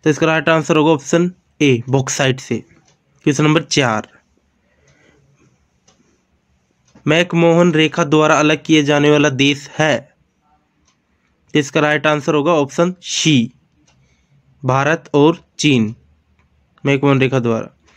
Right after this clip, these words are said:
क्वेश्चन नंबर फ़ाइव, विजयनगर राज्य की स्थापना किसने की? तो इसका राइट आंसर होगा ऑप्शन डी, संगम वंश ने।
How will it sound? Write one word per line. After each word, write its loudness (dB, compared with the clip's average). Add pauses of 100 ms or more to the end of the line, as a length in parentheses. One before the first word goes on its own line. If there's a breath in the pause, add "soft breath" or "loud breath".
(300 soft breath)
क्वेश्चन 0
नंबर 2 (100)
फ़ाइव, -2 (280)
विजयनगर 0
राज्य -2
की -2
स्थापना -4
किसने 0
की? -2 (4000)
तो 2
इसका -2
राइट -2
आंसर 0
होगा 2
ऑप्शन 0
डी, 0
संगम 0
वंश -2
ने। -2